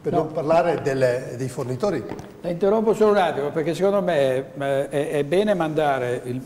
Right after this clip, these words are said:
Speaker 2: bel servizio che ha fatto Lucio Zanato e i nostri colleghi della redazione di Treviso, proprio lì dove c'è,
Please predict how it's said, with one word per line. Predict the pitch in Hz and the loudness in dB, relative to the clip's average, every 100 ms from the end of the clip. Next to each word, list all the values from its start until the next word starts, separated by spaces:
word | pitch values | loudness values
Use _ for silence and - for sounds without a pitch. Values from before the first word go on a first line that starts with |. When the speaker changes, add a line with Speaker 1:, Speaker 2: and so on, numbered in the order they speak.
| - | -10
Speaker 2:
bel | 120 139 175 | -6 -2 -2
servizio | 170 143 131 151 147 131 | 0 -2 0 -2 0 -2
che | |
ha | 127 | -2
fatto | 120 131 131 123 | -2 -6 -4 -4
Lucio | 120 135 143 | -4 -4 -4
Zanato | 135 147 165 196 190 180 160 151 | -4 -2 0 -2 0 0 0 -2
e | 131 123 | -4 -4
i | 123 | -2
nostri | 127 - | -6 -6
colleghi | 131 131 139 135 | -6 -2 0 0
della | 127 | 0
redazione | 127 123 113 170 | -2 -4 -2 0
di | 151 | 0
Treviso, | 175 175 226 196 175 - - - - | 0 2 2 2 0 -2 -14 -18 -2
proprio | 180 202 202 170 | 0 2 2 2
lì | 160 196 - | 2 0 0
dove | 151 156 156 | -2 0 0
c'è, | - 185 180 - | 2 2 2 -2